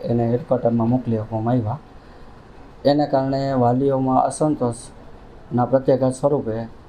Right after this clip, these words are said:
સવિનય રીતે બાળકોને શાળાએ મોકલેલ નથી. શાળામાં કુલ પાંચસો ને પાંચ વિદ્યાર્થીઓ અભ્યાસ કરે છે, એમાંથી આજની સ્થિતિએ વીસ વિદ્યાર્થીઓ આવેલા છે. તો આ મીડિયાના માધ્યમથી મારી પણ વિનંતી તમામ વાલીઓને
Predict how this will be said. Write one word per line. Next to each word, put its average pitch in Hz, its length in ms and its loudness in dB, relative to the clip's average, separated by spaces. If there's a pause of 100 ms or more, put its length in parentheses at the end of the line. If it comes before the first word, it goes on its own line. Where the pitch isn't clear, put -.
સવિનય 147 480 2
રીતે 120 380 0
બાળકોને 120 600 0
શાળાએ 113 300 -6
મોકલેલ 110 340 -4
નથી. 110 320 -2 (680)
શાળામાં 131 360 2
કુલ 131 180 0
પાંચસો 127 380 -2
ને 117 60 0
પાંચ 127 280 -2
વિદ્યાર્થીઓ 117 600 -2
અભ્યાસ 139 340 -2
કરે 107 260 -8
છે, 110 220 -14
એમાંથી 117 400 0
આજની 127 320 -2
સ્થિતિએ 117 500 -6
વીસ 127 360 -2
વિદ્યાર્થીઓ 104 460 -2
આવેલા 107 360 -4
છે. - 180 -12 (1080)
તો 240 420 2 (540)
આ 120 80 4
મીડિયાના 123 420 4
માધ્યમથી 117 760 2
મારી 117 280 2
પણ 123 180 0
વિનંતી 120 500 0 (300)
તમામ 123 280 4
વાલીઓને 107 520 -2